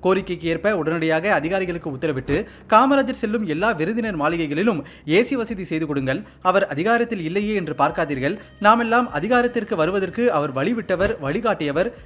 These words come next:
எனவே நீங்கள் யாரும் இதில் சுரங்காதீர்கள் என அதிகாரிகளுக்கு உத்தரவு பிறப்பித்ததாக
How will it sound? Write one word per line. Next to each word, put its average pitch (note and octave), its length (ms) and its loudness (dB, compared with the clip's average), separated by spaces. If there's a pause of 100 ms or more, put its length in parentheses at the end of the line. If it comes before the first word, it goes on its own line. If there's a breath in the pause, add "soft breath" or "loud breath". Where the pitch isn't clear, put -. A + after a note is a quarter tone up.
எனவே A#3+ 300 2
நீங்கள் G3 240 -2
யாரும் G3+ 280 2
இதில் F3+ 260 -2
சுரங்காதீர்கள் G#3 560 -2
என F#3+ 260 -2
அதிகாரிகளுக்கு G#3 720 -2
உத்தரவு A#3 380 2
பிறப்பித்ததாக C3+ 600 0